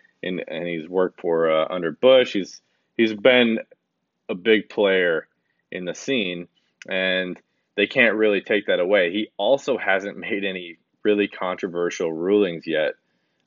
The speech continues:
uh, on the big, big lefty issues of abortion, um, you know, religious freedom. Uh, we'll see how it goes. I think he's fairly,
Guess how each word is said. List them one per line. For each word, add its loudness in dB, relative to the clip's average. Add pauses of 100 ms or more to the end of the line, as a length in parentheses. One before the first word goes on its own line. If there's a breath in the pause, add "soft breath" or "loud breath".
uh, -4 (260)
on -6
the -2
big, 4
big 0
lefty 0
issues -4
of 0
abortion, -2 (440 soft breath)
um, -6 (440)
you -6
know, -4
religious -4
freedom. 0 (280)
Uh, -4 (1400)
we'll 6
see 4
how 6
it -2
goes. 0
I -6
think -8
he's -6 (280)
fairly, 4